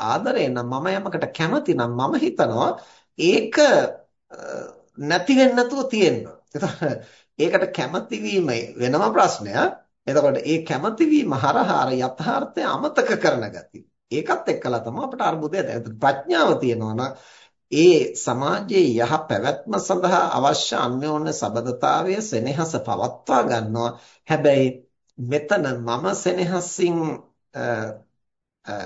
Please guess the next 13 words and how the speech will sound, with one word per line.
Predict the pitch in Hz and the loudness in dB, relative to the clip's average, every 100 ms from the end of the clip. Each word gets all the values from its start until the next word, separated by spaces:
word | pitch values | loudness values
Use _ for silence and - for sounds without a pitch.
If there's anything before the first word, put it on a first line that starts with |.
| - - | -12 -10
කටයුතු | - 120 170 175 151 | -6 2 4 2 2
කළ | 165 127 | 2 2
පමණට | - 135 220 339 160 - 120 143 - _ _ _ _ _ _ _ _ _ _ _ _ _ - | 0 0 2 2 0 0 0 0 -4 _ _ _ _ _ _ _ _ _ _ _ _ _ -2
ඒ | 156 175 | 2 2
මම, | 127 123 143 117 | 0 -4 -6 -8
මගේ | 123 131 165 190 | -4 -2 2 2
සෙනෙහසට | - 135 151 175 180 - - | 2 0 0 0 0 0 -2
බඳුන් | 135 117 123 151 185 | -2 -2 0 -2 -2
වෙන | 185 180 - | -2 -2 -2
අරමුණ | 117 143 214 185 185 | -2 0 0 0 0
සදාකාලික | - 139 139 185 233 208 220 254 220 208 | -2 0 2 2 2 2 2 2 0 -2
වෙන්නේ | 202 208 311 | -2 -2 -2
නැහැ. | 330 196 | -2 -4